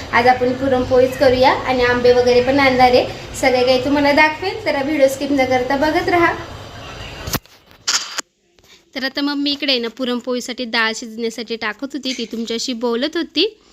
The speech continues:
पण मला हे सगळं काही म्यूट करायला लागलं कारण गाण्यांचा आवाज येत होता, कॉपीराईट पण येऊ शकला असता ना त्यामुळे. तर आता मम्मीनं सांगत होती की आज, अ, दुर्गाष्टमी आहे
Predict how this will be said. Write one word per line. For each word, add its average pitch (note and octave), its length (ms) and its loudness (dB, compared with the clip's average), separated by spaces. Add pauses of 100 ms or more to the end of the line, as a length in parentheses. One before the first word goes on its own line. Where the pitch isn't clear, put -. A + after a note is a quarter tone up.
(280)
पण C4+ 120 -4
मला C4+ 180 -2
हे C#4 140 -2
सगळं C4 240 -6
काही B3 140 -2
म्यूट B3+ 280 -2
करायला A#3 320 -4
लागलं A3 320 -4
कारण G#3+ 280 -4
गाण्यांचा G#3 440 -4
आवाज G#3 300 -4
येत G#3 140 -4
होता, G#3+ 180 -6
कॉपीराईट G#3+ 520 -6 (120)
पण C4+ 120 -2
येऊ A#3+ 120 0
शकला A3 360 -6
असता G3+ 240 -8
ना A3+ 160 -2 (100)
त्यामुळे. A3 440 0 (520)
तर A#3 100 -4
आता A3 180 -4
मम्मीनं A3+ 400 -2
सांगत A#3 400 -4
होती A#3+ 180 -6
की A3 180 -4
आज, G#3+ 240 -4
अ, A3 180 -4 (300)
दुर्गाष्टमी A3 720 -2
आहे A3+ 380 -2